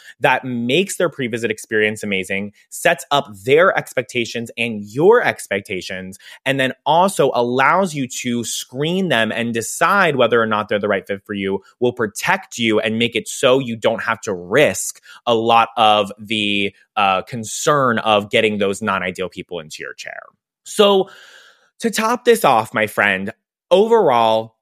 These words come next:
this strategy is something where it's like, you either love it or you hate it. But sometimes if it's something that's interesting for you or you think that it might be fascinating to explore, you just have to test it and figure it out.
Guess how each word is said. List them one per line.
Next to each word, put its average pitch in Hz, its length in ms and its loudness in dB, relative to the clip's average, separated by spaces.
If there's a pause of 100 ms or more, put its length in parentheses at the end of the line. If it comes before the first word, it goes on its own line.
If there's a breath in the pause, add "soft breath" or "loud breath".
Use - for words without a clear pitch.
(100)
this 180 320 0
strategy 127 800 -2
is 123 240 -4
something 123 380 -4
where 113 160 4
it's - 160 -6
like, 110 340 0
you 123 240 -4
either 123 340 0
love 170 300 4
it 190 260 0
or 135 160 4
you 127 160 2
hate 92 280 -4
it. 73 160 -8 (180)
But 123 160 0
sometimes 113 880 0
if 127 160 0
it's 127 140 -8
something 139 260 -4
that's 117 300 -2
interesting 156 560 0
for 107 160 -2
you 101 220 0
or 117 200 -2
you 117 180 -4
think 165 280 -4
that 147 100 0
it - 100 -2
might 127 240 -2
be 113 140 -6
fascinating 123 720 -2
to 113 140 -6
explore, 117 800 2 (260 loud breath)
you 117 180 -8
just 185 460 -2
have 147 280 0
to 147 100 -4
test - 400 -4
it 107 160 0
and 104 180 -8
figure 90 320 -8
it 85 100 -6
out. 71 280 -8